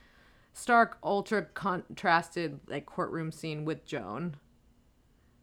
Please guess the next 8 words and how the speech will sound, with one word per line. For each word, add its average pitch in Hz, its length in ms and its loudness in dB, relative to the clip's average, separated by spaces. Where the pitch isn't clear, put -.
So, 185 200 2
like, 165 320 2
the 190 100 2
first 226 680 2
chunk 170 480 -2
of 156 160 0
the 165 80 -2
movie 147 560 -4